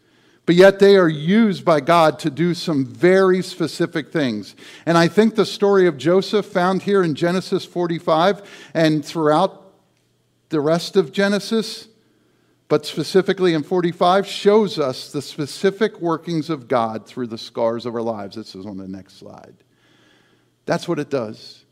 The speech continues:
It shows us the specific workings of God and how he brings it together. These men, these brothers, caused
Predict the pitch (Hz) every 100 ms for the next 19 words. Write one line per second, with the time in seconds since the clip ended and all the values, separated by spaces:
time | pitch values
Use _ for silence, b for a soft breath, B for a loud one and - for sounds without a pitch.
0 | _ _ _ - - - - 214 214 196
1 | 139 101 - - - _ _ _ _ _
2 | _ _ - 147 - 170 - 214 220 233
3 | - 175 151 - 123 113 127 110 147 120
4 | 85 - _ _ _ _ _ _ _ _
5 | _ _ _ _ _ _ _ _ 151 156
6 | 156 190 190 - 220 180 202 170 185 185
7 | 160 190 127 98 - _ _ _ b b
8 | b b b _ _ _ _ _ _ 123
9 | 208 240 160 180 196 160 143 143 202 202
10 | 127 160 190 208 135 135 135 - - 202
11 | 202 170 135 -